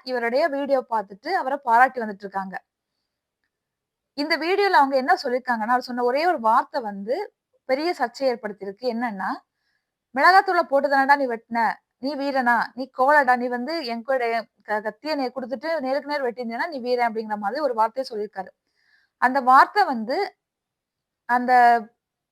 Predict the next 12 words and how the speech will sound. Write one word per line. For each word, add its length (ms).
சுர்ஜித்தினுடைய 680
ஜாதிக்காரங்களை 760
வந்து 240
பயங்கரமா 460
தாக்கியிருக்கு 520
அப்படிங்கிற 300
மாதிரி 280
வழக்கறிஞர்கள் 640
வந்து 200
கோயம்புத்தூர் 600
கமிஷன் 360
ஆபீஸ்ல 380